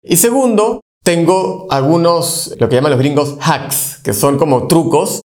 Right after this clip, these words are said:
para no tener que tratar de maniobrar todo al mismo tiempo. Y aunque no lo creas, uno de los trucos más grandes es que tengo un espacio de trabajo muy minimalista. Un amigo, gran amigo,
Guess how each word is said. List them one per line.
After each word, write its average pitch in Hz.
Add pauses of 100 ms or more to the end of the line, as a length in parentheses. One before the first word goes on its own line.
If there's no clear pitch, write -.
para 113
no 123
tener 135
que 147
tratar -
de 135
maniobrar 131
todo 131
al 123
mismo 123
tiempo. 104 (360)
Y 156
aunque 143
no 185
lo 208
creas, 202
uno 202
de 196
los 139
trucos 185
más 170
grandes 175
es 165
que 160
tengo 165 (520)
un 151
espacio 160
de 156
trabajo 139
muy 151
minimalista. 117 (400)
Un 151
amigo, 151
gran 160
amigo, 139